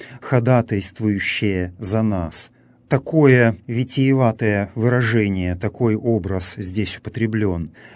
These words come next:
«Итак, ныне, убо, молящихся тебе, услыши нас, и помяни нас, смиренных и осужденных, и возврати пленение душ наших, твое милование, имея у нас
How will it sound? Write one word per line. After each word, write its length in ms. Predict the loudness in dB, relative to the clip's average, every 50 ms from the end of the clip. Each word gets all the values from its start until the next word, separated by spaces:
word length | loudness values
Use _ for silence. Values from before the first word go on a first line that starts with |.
| -10 -4
«Итак, 520 | -4 -4 0 2 2 2 2 2 0 -6 -14 _ -12 -6 -2
ныне, 400 | 2 4 4 6 6 6 4 2
убо, 540 | 2 0 -2 0 2 4 4 4 4 2 0 -8 -20 -20 -14 -6
молящихся 800 | -2 2 4 4 4 4 4 2 0 0 0 0 0 0 -4 -2
тебе, 320 | -2 0 0 4 6 6
услыши 640 | 6 6 4 0 -2 0 2 2 2 2 0 0 0
нас, 500 | 0 2 2 0 -2 -2 -4 -6 -8 -8 _ -20 -20 -20 -20 -14 -6
и 100 | -4 -4
помяни 480 | -2 0 2 4 4 4 4 4 2 2
нас, 460 | 2 4 4 4 2 2 -2 -4 -8 _ -20 -20 -12
смиренных 840 | -8 -2 2 4 4 6 6 4 4 4 4 4 4 4 2 0
и 80 | 0 2
осужденных, 1080 | 2 2 2 0 0 -2 0 0 0 2 4 4 4 2 2 0 -2 -4 -6 -8 -14 _ _ -20 -20 -20 -20 -12 -4
и 100 | 0 0
возврати 640 | 2 2 2 2 2 2 2 2 2 2 2 0 0
пленение 640 | 2 2 2 2 4 4 4 4 4 6 6 4 4
душ 380 | 2 0 0 0 -2 -4 -2 -2
наших, 600 | 0 0 2 0 0 -4 -6 -8 -8 -10 -10 -16 _ -20 -20 -16 _
твое 480 | -2 2 4 4 6 6 6 6 6 6
милование, 960 | 4 4 4 4 6 6 6 6 6 4 6 4 4 4 4 4 2 2 -2 -4 -16 -18 -8 -2
имея 480 | 0 2 4 4 4 4 4 4 2
у 160 | 2 0 0 0
нас 400 | 2 2 0 0 0 -2 -4